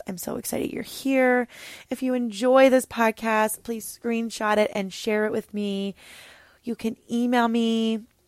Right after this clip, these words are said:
Uh, my email is nikki gingrich at gmail dot com. Please reach out to me. Let me know your thoughts. Let me know what you're thinking. Let me know what you would love to hear more of. And I will continue to be here for you.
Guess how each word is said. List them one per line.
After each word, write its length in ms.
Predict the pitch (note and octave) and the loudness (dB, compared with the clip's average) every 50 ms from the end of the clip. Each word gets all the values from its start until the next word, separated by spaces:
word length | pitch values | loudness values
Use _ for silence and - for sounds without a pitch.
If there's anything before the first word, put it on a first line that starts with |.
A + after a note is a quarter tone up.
| _ _ _ - | _ _ _ -10
Uh, 120 | - G3 | -8 -4
my 140 | G3+ G3+ G3+ | -4 -2 -2
email 320 | G#3 G3+ G3+ G3+ G3+ G3 | -2 -2 -2 -2 0 -2
is 120 | G3 F#3+ F#3 | -2 -4 -4
nikki 340 | G#3 A3 A#3 - - A3+ G#3 | -6 -6 -6 -6 -8 -10 -8
gingrich 680 | - A3+ A3 G#3+ G#3 A3+ A#3 A3+ A3+ - - - - - _ _ _ _ _ _ _ _ - | -6 -6 -6 -4 -2 -2 0 0 -2 -4 -6 -16 -20 -20 _ _ _ _ _ _ _ _ -6
at 240 | G#3 G3+ - - F#3 | -6 -6 -6 -10 -14
gmail 540 | - - A3 A3 A3 A3 A3 A3 G#3+ G#3+ | -10 -6 -4 -2 2 2 4 4 4 2
dot 260 | F#3 G#3 - - - - | 0 -2 -4 -4 -6 -10
com. 580 | - - B3+ B3+ B3 B3 B3 B3 B3 A#3+ A#3+ - - - | -8 -4 -2 0 0 2 2 2 2 0 -2 -4 -8 -10
Please 320 | - - A3+ A3 G3 - | -6 -2 -2 -2 0 -2
reach 180 | G#3+ G3+ - - - | -2 -4 -2 -2 -2
out 160 | G#3+ G#3+ - | -2 -2 -2
to 100 | - A3 | -4 -6
me. 120 | G#3+ G#3+ G#3 | -6 -6 -6
Let 180 | G3+ F#3+ - | -6 -6 -6
me 80 | A3+ A3+ | -8 -8
know 80 | - - | -8 -8
your 180 | - - C#4 | -10 -12 -12
thoughts. 640 | - - - - C4 C4 B3+ B3 B3 A#3+ - - - | -14 -12 -6 -2 0 2 2 2 2 0 -2 -6 -12
Let 80 | B3 - | -10 -10
me 80 | G#3+ | -10
know 120 | G3 G3 F#3 | -8 -8 -10
what 140 | F#3 - | -10 -10
you're 100 | - F3+ - _ | -12 -16 -12 _
thinking. 580 | - B3+ B3 A#3+ - B3 A#3+ A#3 A#3 A#3 A#3 A3+ - - - - - - - - | -6 -4 -4 -4 -4 -2 -2 -2 0 -2 -2 -4 -8 -12 -20 -20 -20 -20 -12 -8
Let 100 | - B3+ | -6 -4
me 100 | A#3 A3+ | -4 -2
know 120 | G#3 G#3 G3+ | -2 -2 -2
what 360 | F#3 F3+ F#3 G#3+ A#3 - - | -4 -4 -2 0 0 0 -2
you 100 | A3+ G#3 | -2 -2
would 140 | A#3 A3 G3 | 0 0 0
love 180 | G3+ G3+ G3 F#3+ | 0 -2 -2 -2
to 100 | - G#3 | -6 -8
hear 240 | F3+ - G3+ G3 F#3+ | -6 -4 -2 -2 0
more 240 | F#3+ F#3+ F#3+ F#3+ | 0 0 2 2
of. 280 | F#3 F#3 F#3 F#3 F#3 F3+ - - - - - - - - _ - | 4 4 4 2 0 -2 -6 -16 -20 -20 -20 -20 -20 -14 _ -6
And 100 | G#3 G3+ | -4 -2
I 120 | G3 F#3+ | 0 0
will 100 | G3 G3 | -2 -2
continue 400 | - G3 F#3+ - G3+ G3 F#3+ F#3 | -4 -6 -10 -8 -6 -6 -6 -4
to 140 | D#3+ F3+ F3+ | -4 -4 -4
be 220 | - G#3 G#3+ G#3+ | -2 0 0 0
here 180 | G3 G#3+ G#3 G3 | 0 0 -2 -2
for 140 | - - G#3+ | -4 -6 -4
you. 440 | G3 G3+ G3+ G3+ G3+ G3+ G3+ G#3 | -2 0 2 2 2 2 2 0